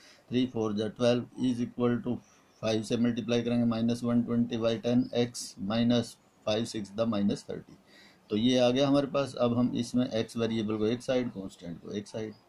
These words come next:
तो इसको उठा करके इधर ले आए, प्लस हो गया ये वन ट्वेंटी बाई टेन एक्स और ये ट्वेल्व इधर आके plus हो गया।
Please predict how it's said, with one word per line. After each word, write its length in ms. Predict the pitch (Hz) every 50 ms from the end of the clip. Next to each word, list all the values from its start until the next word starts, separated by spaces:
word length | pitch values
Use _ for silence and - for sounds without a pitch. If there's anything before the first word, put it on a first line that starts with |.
| _ _ _ - - - _ _ _ -
तो 80 | 104
इसको 280 | 104 113 - - 123 120
उठा 240 | 117 - 123 113 113
करके 260 | 117 117 113 117 120
इधर 140 | 120 127 127
ले 160 | 127 127 127
आए, 100 | 123 123
प्लस 460 | 120 120 - _ - 107 113 117 -
हो 120 | 135 123 123
गया 120 | 120 123
ये 260 | 131 135 143 139 120 - _ _ _ -
वन 180 | 101 107 117 113
ट्वेंटी 380 | - 120 120 123 120 127 123
बाई 180 | 120 120 120 120
टेन 240 | 120 123 123 123 127
एक्स 340 | 127 123 - - - - - - - - - - - - - 107
और 120 | 104 104
ये 220 | 113 123 127 131
ट्वेल्व 320 | 127 - 127 120 123 127 120
इधर 220 | 127 120 127 120
आके 200 | 117 110 107 120
plus 260 | - 127 113 107 - -
हो 100 | 95 85
गया। 200 | 78 73 82 -